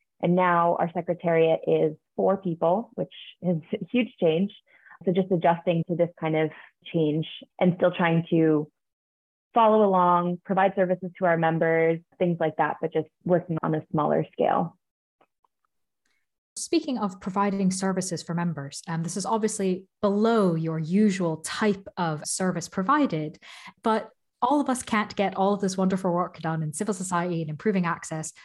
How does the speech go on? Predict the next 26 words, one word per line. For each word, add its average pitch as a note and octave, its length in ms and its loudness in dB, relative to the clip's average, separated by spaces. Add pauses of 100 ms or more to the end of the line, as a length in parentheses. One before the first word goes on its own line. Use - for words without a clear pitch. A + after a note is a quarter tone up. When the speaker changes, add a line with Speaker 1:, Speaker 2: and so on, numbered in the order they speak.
(100)
Speaker 2:
without C#4 640 0 (760)
food, F#4 560 4 (480)
without C4 340 0 (120)
colleagues, F#4+ 920 2
without C#4 600 2
sort B3+ 160 -4
of A3 100 -6
getting B3 240 0
to A#3+ 120 -4
know C4 200 4
people. F#3+ 500 -2 (320)
So A#3+ 440 0
for - 200 -6
any C4+ 180 2
listeners A#3 440 0
that F#3+ 160 -8
might F#3+ 180 -2
be F#3+ 260 0
in A#3+ 380 4
New A#3+ 120 2
York A#3+ 460 0
or E3 180 -4
visiting A3 500 2
New A3 80 4
York, G3+ 420 -2 (440)
um, F3 400 -2